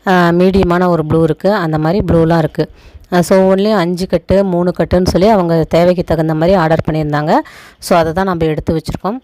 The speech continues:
நல்ல ஒரு பிரைட்டான ஆரஞ்சு, ஆரஞ்சுலையுமே இன்னொரு ஆரஞ்சு ஷேடு இருக்கு,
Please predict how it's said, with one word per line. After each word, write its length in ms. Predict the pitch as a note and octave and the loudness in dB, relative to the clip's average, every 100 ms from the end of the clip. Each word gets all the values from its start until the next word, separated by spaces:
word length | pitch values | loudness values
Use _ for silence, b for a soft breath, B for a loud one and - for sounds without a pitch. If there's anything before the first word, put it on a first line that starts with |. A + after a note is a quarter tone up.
| b b - | b b -6
நல்ல 320 | F3+ F3 F#3+ | 0 2 4
ஒரு 180 | F#3 E3+ | 2 2
பிரைட்டான 520 | D#3+ D#3+ E3 E3+ F3 F3+ | 0 0 -2 -4 -4 -2
ஆரஞ்சு, 460 | D#3 D#3 D#3 C#3+ F3+ | -2 -2 -4 -2 0
ஆரஞ்சுலையுமே 560 | E3+ F3 F3 E3+ E3+ | 2 0 0 -2 -2
இன்னொரு 400 | B3 A#3 F#3 F#3 | 0 0 2 2
ஆரஞ்சு 360 | E3+ E3 E3+ E3 | 2 0 -2 -6
ஷேடு 280 | - E3 D3+ | -4 -4 -2
இருக்கு, 280 | D3+ - | -4 -4